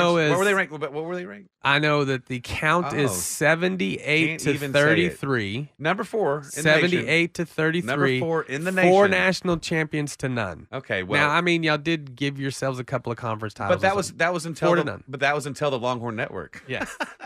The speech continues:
Speaker 2: Now it's all changed.
Speaker 1: Well,
Speaker 2: We'll see.
Speaker 1: the Shark is gonna fix that.
Speaker 2: We'll see.
Speaker 1: Hey, and just so you know, we have so many Alabama coaches on our roster that the Aggies are cheering for us now.
Speaker 2: <laughs> That's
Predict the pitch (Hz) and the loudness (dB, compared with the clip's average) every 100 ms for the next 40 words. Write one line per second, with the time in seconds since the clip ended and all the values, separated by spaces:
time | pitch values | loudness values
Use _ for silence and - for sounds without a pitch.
0 | - 143 117 117 110 117 127 - 82 65 | -12 -8 -6 -6 -6 -6 -8 -12 -14 -16
1 | _ - - - - - 127 - - - | _ -20 -20 -20 -12 -6 -4 -6 -14 -14
2 | 98 123 - 208 139 117 120 - 143 131 | -10 -8 -8 -8 -8 -6 -6 -2 -2 -2
3 | - 135 143 147 - 110 - 98 104 - | -6 -8 -8 -8 -12 -14 -12 -10 -10 -10
4 | - 226 156 - 165 143 139 143 165 - | -14 -16 -18 -4 0 0 0 -4 -6 -4
5 | 165 143 147 147 151 143 - - 143 147 | -4 -2 -2 -4 -4 -6 -6 -6 -6 -4
6 | 123 123 135 131 131 127 - 127 - 131 | -6 -6 -6 -6 -6 -8 -8 -10 -8 -8
7 | 127 117 107 107 127 - 135 113 87 98 | -6 -6 -4 -6 -8 -8 -8 -8 -8 -8
8 | 117 104 98 - 98 95 - 90 90 - | -6 -8 -8 -10 -12 -12 -10 -10 -10 -14
9 | 76 87 151 - - 208 480 - 175 - | -14 -6 -6 -4 -2 -2 -2 -2 -4 -2
10 | 147 160 - 123 - 127 - 143 127 | -4 -4 -4 -6 -6 -10 -8 -10 -10